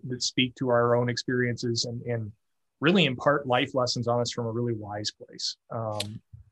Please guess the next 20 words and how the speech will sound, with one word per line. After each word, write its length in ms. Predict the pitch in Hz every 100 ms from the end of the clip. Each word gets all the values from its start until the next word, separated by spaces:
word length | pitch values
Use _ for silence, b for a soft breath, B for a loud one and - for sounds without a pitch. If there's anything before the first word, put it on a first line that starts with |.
| _ _
Bruce, 420 | 131 156 202 - -
what, 500 | 190 180 165 160 151
what 160 | 147 160
I, 220 | 170 165 - - 175
and 160 | 196 196
still 200 | - 254
coming 240 | 262 240
ac-, 240 | 143 160 -
across 680 | 147 - 160 165 165 - - _ b b b b
when 160 | 139 160
he 100 | 160
does 320 | 147 165 156
that, 200 | 135 120
still 180 | - 160
coming 220 | 190 180
across 480 | 143 - 139 135 -
with 120 | 127
a, 80 | 127
with 180 | 123 123
a, 160 | 123